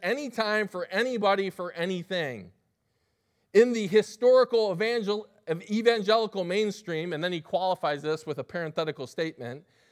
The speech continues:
that community of Christians who profess to believe the Bible, the Bible implicitly, take its standards seriously, and look to Christ alone for salvation. That view has never been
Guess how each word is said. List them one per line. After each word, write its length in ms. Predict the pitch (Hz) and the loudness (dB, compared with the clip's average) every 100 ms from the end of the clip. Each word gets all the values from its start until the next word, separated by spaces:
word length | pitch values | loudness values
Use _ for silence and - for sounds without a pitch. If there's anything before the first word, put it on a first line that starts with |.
| _ - | _ 2
that 220 | 180 202 | 2 2
community 580 | - 185 214 220 202 196 | -2 -4 -2 -2 -2 -2
of 120 | 160 | -2
Christians 540 | - 214 208 190 175 - | -2 -2 -2 -8 -10 -10
who 80 | |
profess 480 | 175 160 - 190 180 | -10 -10 -2 -2 -2
to 100 | - | -8
believe 320 | 156 165 226 226 | -6 -4 -2 -2
the 60 | |
Bible, 520 | 180 147 143 156 170 - | 0 0 0 -2 -4 -8
the 260 | - 143 147 | -14 -8 -6
Bible 440 | 160 190 170 160 | 2 2 2 -2
implicitly, 720 | 170 160 220 208 156 147 156 - - - _ _ _ _ _ | -4 -4 -2 -2 -4 -4 -4 -8 -20 -20 _ _ _ _ _
take 300 | - 247 254 | 4 4 6
its 200 | 196 - | -2 -2
standards 460 | - 226 233 190 160 | -4 -2 0 -2 -4
seriously, 520 | 220 220 202 180 175 | -4 -2 -2 -4 -4
and 160 | 156 175 | -2 -4
look 160 | 202 | -4
to 80 | 165 | -6
Christ 320 | 190 190 - | 0 0 0
alone 240 | 175 180 170 | -4 -4 -4
for 120 | 156 | -6
salvation. 580 | 160 151 175 165 139 160 | -4 -2 -2 -4 -6 -2
That 240 | 202 165 | -2 -4
view 220 | 170 180 | -6 -6
has 220 | 160 143 | -6 -8
never 320 | 156 175 165 139 | -4 -4 -4 -4
been 520 | 160 185 139 131 | -4 -4 -4 -10